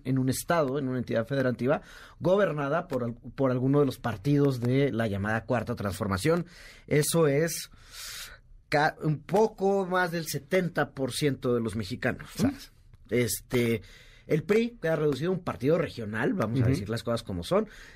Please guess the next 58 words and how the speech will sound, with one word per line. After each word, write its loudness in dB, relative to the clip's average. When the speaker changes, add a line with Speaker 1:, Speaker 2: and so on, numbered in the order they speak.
Speaker 1:
este, -6
de -2
Durango 0
y -2
Coahuila, 0
ahí, 2
digamos, 0
este, -8
Speaker 2:
Ujú. 2
Speaker 1:
del 0
centro 0
norte, 0
podemos -4
crear -2
una -2
Speaker 2:
Sí, 2
Speaker 1:
nueva 4
Speaker 2:
claro. 2
Speaker 1:
región 0
ahí, -2
Speaker 2:
Ajá. 2
Speaker 1:
este, -2
y 2
eso 0
es -2
lo 0
que -2
gobierna 2
el 2
pri. 0
Speaker 2:
La 2
Speaker 1:
No. -6
Speaker 2:
comarca. 0
Más -2
o -4
menos, 4
Speaker 1:
Eh, 4
Speaker 2:
¿no? 0
Speaker 1:
más -2
o -2
menos, 0
digamos, -2
sí, 0
Speaker 2:
O -2
sea, 4
Speaker 1:
de 6
la, 2
de 4
la 4
Speaker 2:
Torreón. 4
Speaker 1:
laguna. 4
Speaker 2:
La 4
laguna, 2
ajá, 2
la 2
comarca 2
Speaker 1:
<laughs> 2
Speaker 2:
lagunera. -12